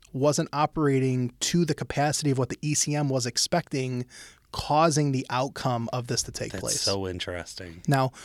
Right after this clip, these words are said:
Speaker 1: we've ran into those scenarios, maybe not in this specific truck, but I remember almost a decade ago, we did a video at the shop, at our old shop, with a boost leak down test on, like, an old L O Y truck. And
Speaker 2: Yeah.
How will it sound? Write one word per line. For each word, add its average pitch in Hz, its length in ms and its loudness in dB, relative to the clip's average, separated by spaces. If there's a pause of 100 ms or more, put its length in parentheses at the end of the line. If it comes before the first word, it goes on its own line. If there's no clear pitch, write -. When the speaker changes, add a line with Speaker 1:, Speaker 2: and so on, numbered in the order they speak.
(220)
Speaker 1:
we've 160 360 4
ran 175 460 6
into 156 240 2
those 139 200 2
scenarios, 131 560 0
maybe 165 220 2
not 180 240 2
in 143 200 4
this 139 140 4
specific - 440 0
truck, - 340 -2
but - 180 2 (600)
I 175 80 2
remember 190 280 4
almost 139 300 4
a 135 60 -2
decade 156 360 2
ago, 127 560 0
we 139 200 2
did 147 120 6
a 139 60 6
video 123 640 2 (100)
at 143 140 -2
the 135 80 0
shop, 143 320 4
at 131 80 -2
our 123 100 2
old 156 200 4
shop, 120 420 2
with 135 400 0
a 120 80 -2
boost 139 320 4
leak 147 160 2
down 123 240 0
test 123 340 0
on, 127 60 0
like, 127 160 0
an - 100 -2
old 147 200 4
L 147 140 6
O 139 60 6
Y 131 180 4
truck. - 360 -8
And 120 120 -4
Speaker 2:
Yeah. 101 260 2